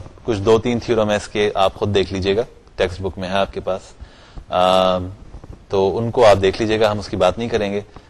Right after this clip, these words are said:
لیکن یہ ہے کہ آج ہم نے جو باتیں کی وہ ڈیفینیٹ انٹیگرل کی تھیں، اور اب ہم نے دیکھا کہ انٹیگرل جو ہے how we can use it to find the area under the curve۔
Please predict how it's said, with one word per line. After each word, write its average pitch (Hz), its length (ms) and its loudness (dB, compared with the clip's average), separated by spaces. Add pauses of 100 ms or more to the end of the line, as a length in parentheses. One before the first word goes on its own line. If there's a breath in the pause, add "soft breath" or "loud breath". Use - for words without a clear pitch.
لیکن 95 360 -6
یہ 98 160 0
ہے 101 140 2
کہ 98 140 -2
آج 92 240 4
ہم 98 60 -4
نے 95 300 -2
جو 92 140 -4
باتیں 90 340 2
کی 95 220 -6
وہ 87 360 0 (120)
ڈیفینیٹ 90 460 -2
انٹیگرل 117 380 0
کی 113 140 -6
تھیں، 110 220 -8 (320)
اور 95 160 0
اب 98 240 0
ہم 98 40 -8
نے 101 100 -4
دیکھا 92 320 -2
کہ 95 200 -2 (440 loud breath)
انٹیگرل 107 500 2
جو 101 160 0
ہے 98 120 2 (600)
how 107 100 8
we 107 160 4 (100)
can 98 100 -4
use 95 240 -4
it 95 220 -2
to - 20 -6 (120)
find 87 240 -4
the 92 100 -6
area 85 220 -2
under 85 180 -4
the 87 80 -4 (120)
curve۔ 80 120 0